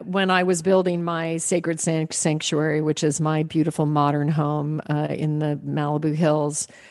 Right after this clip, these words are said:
uh, when I closed on the land, I asked myself this question, like, "If you could just snap your fingers and the house is built, do you want that option?" And my answer was, "No, I don't want that option."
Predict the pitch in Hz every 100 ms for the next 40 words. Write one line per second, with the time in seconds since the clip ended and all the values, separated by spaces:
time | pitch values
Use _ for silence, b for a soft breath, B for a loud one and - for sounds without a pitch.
0 | B - 202 214 220 202 202 - - -
1 | 233 294 302 202 175 160 170 170 165 156
2 | - 160 175 - 165 156 156 151 156 -
3 | 165 160 - 165 160 160 160 160 160 -
4 | 185 202 208 247 - 226 208 - - 185
5 | 175 - 190 180 165 165 160 160 160 151
6 | 175 170 175 156 156 165 127 - - _
7 | _ _ _ _ _ - 160 202 190 196
8 | 196 175 165 151 180 180 - - - 175
9 | _ _ _ _ _ _ _ _ - 170
10 | 170 175 175 175 214 220 170 165 160 175
11 | 208 135 135 _ _ 165 170 165 202 233
12 | 143 135 - - 151 147